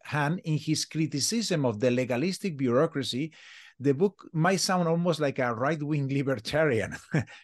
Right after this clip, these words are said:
So I don't know if in the library that there must be in heaven, uh, I don't know who enjoys more reading it, if Gandhi or Margaret Thatcher.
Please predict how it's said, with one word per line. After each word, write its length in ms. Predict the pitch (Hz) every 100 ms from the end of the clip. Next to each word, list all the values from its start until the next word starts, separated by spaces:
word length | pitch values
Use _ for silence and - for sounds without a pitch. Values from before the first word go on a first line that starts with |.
| _ _
So 260 | - - 143
I 140 | 151
don't 200 | 180 196
know 80 | 185
if 220 | 190 147
in 160 | 151 143
the 200 | 135 131
library 640 | 123 139 170 175 175 165
that 260 | 147 135 131 110
there 180 | 127 143
must 260 | 151 123
be 180 | 131 123
in 100 | 113
heaven, 520 | 107 143 139 156 190 - - _ -
uh, 60 |
I 240 | 127 123 143
don't 100 | 156
know 160 | 156
who 120 | 160 165
enjoys 440 | 147 151 147 139
more 220 | 139 139
reading 340 | 135 139 123 117
it, 240 | 131 -
if 260 | 110 107 - - 123
Gandhi 480 | 156 156 151 160
or 160 | 127 107
Margaret 500 | 117 127 120 117 110
Thatcher. 520 | 117 110 - 87 64